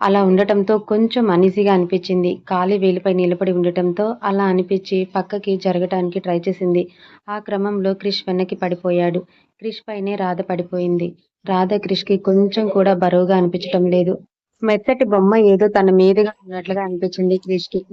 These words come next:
రాధ బాడీ ఇలా పట్టుకుంటేనే సాఫ్ట్గా అలా జారిపోతూ ఉంది బటర్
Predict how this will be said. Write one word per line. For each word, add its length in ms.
రాధ 340
బాడీ 560
ఇలా 220
పట్టుకుంటేనే 1160
సాఫ్ట్గా 640
అలా 240
జారిపోతూ 760
ఉంది 260
బటర్ 360